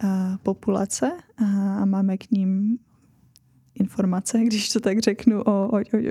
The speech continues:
o těch lidech, o těch, a o těch pacientech.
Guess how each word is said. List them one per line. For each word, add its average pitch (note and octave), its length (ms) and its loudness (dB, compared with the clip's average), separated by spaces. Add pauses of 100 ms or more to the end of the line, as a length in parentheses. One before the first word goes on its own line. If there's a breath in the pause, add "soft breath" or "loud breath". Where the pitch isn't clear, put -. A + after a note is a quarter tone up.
o A3+ 40 2
těch A3 260 -4
lidech, G3 340 0
o G#3+ 60 2
těch, A3 180 -2 (200)
a G#3 220 0
o G#3+ 60 2
těch A3+ 180 -4
pacientech. G#3 640 0